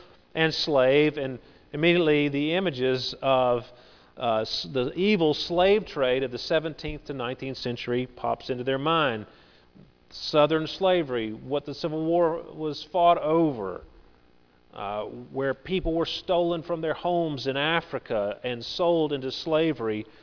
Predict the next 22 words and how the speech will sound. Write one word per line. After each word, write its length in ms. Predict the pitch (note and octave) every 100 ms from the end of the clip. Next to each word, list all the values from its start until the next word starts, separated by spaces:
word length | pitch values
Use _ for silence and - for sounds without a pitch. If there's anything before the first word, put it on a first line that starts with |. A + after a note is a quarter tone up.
| - -
by 100 | -
Europeans 760 | A2+ B2+ C#3 C#3 C3 A#2+ A2 - -
and 120 | G#2
Americans. 960 | A2+ C3+ C#3+ C3+ - F2 F2 - - - _ _ _ _ _ _ _ -
That 320 | C#3+ F3 -
slavery 880 | - - G3 A#3+ G#3 A2+ A2 A#2+ - -
in 180 | A#2+ A#2
the 80 | A2
seventeenth 640 | - C#3 C3+ - C3+ B2+
to 60 | B2
nineteenth 480 | C3 C3 - B2
century 640 | - E3 E3+ - G2 F#2+ F#2+ _ _ _ _ _
was 160 | - B2
a 40 |
great 280 | A#2+ C3+ D3
evil. 480 | D3+ D#3 D#3 G#2 G2
It 80 | A#2+
was 140 | A2+
race-based, 1000 | A#2 C3 D#3+ D#3+ - C#3 C3+ G#2+ F2 -
and 100 | G#2+
there 120 | B2
was 260 | B2+ B2+ -